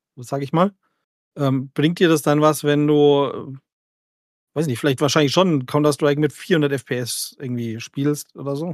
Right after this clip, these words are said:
<laughs> I don't know. Bin ich mittlerweile zu raus. Ich, die Monitore hast du dann wahrscheinlich dann gar nicht, die das darstellen können. Also ja, wie gesagt, ich bin da skeptisch. Ich hab das noch nicht so für mich rausgehört, dass ich das irgendwie haben will und brauch. Und die Killer-, Killer-Anwendung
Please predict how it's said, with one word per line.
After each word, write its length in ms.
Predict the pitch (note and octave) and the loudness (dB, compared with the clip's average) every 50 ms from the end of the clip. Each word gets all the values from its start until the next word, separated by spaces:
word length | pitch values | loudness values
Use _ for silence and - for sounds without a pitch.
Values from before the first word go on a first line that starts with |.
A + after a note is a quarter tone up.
| - | -8
<laughs> 580 | - - - _ _ _ - - - - G#2 - | -8 -10 -10 _ _ _ -20 -20 -20 -20 -10 -4
I 40 | C#3+ | -2
don't 240 | C3+ C3+ C3+ C3+ C3+ | 0 0 0 0 2
know. 260 | C3 C3+ C#3 C#3 C3+ _ _ _ _ _ _ _ _ _ _ _ _ _ _ _ _ _ _ _ _ _ | 2 0 0 -2 -4 _ _ _ _ _ _ _ _ _ _ _ _ _ _ _ _ _ _ _ _ _
Bin 100 | D3+ C#3 | -14 -12
ich 80 | B2 | -10
mittlerweile 380 | A#2+ C3 B2+ B2 A#2+ A#2 A#2 A2+ | -10 -8 -6 -6 -4 -4 -6 -6
zu 160 | - - B2+ | -6 -4 -2
raus. 280 | A#2+ A#2+ C3+ D3 C#3+ C3 D3+ D3+ | 2 4 4 4 4 2 0 -2
Ich, 120 | B2+ A#2+ A#2+ C#3 | -4 -4 -6 -8
die 300 | D3 C3 C3 A#2+ B2 B2 | -8 -8 -6 -4 -2 0
Monitore 400 | C3+ D#3 D#3+ C#3+ - C#3 B2 A#2 | 2 2 2 2 2 0 0 0
hast 160 | A#2 - - | -2 -2 -4
du 20 | |
dann 60 | B2 | -4
wahrscheinlich 240 | A#2 A2+ - A#2+ A2 | -4 -4 -4 -6 -6
dann 160 | - A#2 A2+ | -6 -6 -4
gar 120 | A2 A#2 A#2 | -2 -2 -2
nicht, 140 | B2 A#2 - | -4 -4 -4
die 80 | B2 | -4
das 120 | A#2 A2+ A2 | -6 -4 -4
darstellen 420 | - A2+ A#2 - - B2 B2+ B2+ | -6 -8 -6 -6 -6 -6 -6 -2
können. 300 | - - C#3 D3+ D#3+ - _ _ _ _ - - - - - | 0 2 2 2 0 -2 _ _ _ _ -20 -20 -20 -6 0
Also 160 | - F3+ F3 | 2 4 6
ja, 340 | F3+ D#3+ D3 C#3+ D3+ C3 A2+ _ | 6 6 4 4 2 0 -2 _
wie 80 | - D3+ | -2 0
gesagt, 160 | D3+ F#3+ G3 | 2 2 2
ich 80 | F3 | 2
bin 80 | - B3+ | 2 4
da 100 | G3 D3+ | 4 4
skeptisch. 520 | C3 - - E3 - - F#3+ F3+ F3 - - _ _ _ _ _ | 4 2 2 2 4 4 2 2 2 -2 -8 _ _ _ _ _
Ich 120 | - - | -4 -2
hab 120 | D#3 D3 | -2 0
das 140 | - D#3+ C#3+ | 2 2 2
noch 100 | C#3+ D3 | 4 2
nicht 140 | C#3+ D3+ C#3 | 2 2 2
so 100 | - D#3 | 2 0
für 140 | C3+ C#3 D3 | 2 2 0
mich 120 | D3 B2 | 0 2
rausgehört, 880 | C#3 C#3+ D3 C#3+ - - D3+ D3 D3 D3 C#3+ C#3 C#3+ C#3+ C3+ C#3+ C#3 C#3 | 2 2 2 2 2 4 6 6 8 8 6 4 2 0 0 0 0 -2
dass 120 | C#3+ C3 | -2 -2
ich 100 | C#3+ C3+ | -4 -4
das 140 | B2 D3 C3+ | -2 -2 -2
irgendwie 240 | C#3+ C3+ C3+ C3 A#2 | 0 0 0 0 2
haben 180 | C3 C#3 C#3+ | 2 0 0
will 100 | C3+ C3+ | 0 0
und 100 | C3 B2 | -2 0
brauch. 320 | A#2 B2+ C#3+ F3+ G#3 - - _ _ _ _ _ _ _ _ _ _ _ _ _ _ | 2 4 4 4 4 2 -4 _ _ _ _ _ _ _ _ _ _ _ _ _ _
Und 100 | - C#3+ | -2 -2
die 100 | C3 C3 | -2 -2
Killer-, 460 | B2 - C#3+ D3 D#3 D#3 D3+ D3+ D3 | 0 2 4 4 6 6 4 4 2
Killer-Anwendung 1300 | C#3 - D3 C#3+ C#3+ C#3+ C#3+ D3 C#3+ D3 C#3+ C#3 C#3 C#3 C#3 C#3 C#3 C#3 C#3 C#3 C3+ C3+ C3 B2+ A#2+ A2 | 2 0 2 2 4 4 2 2 0 0 0 0 0 0 0 0 0 0 0 0 0 0 0 -2 -4 -6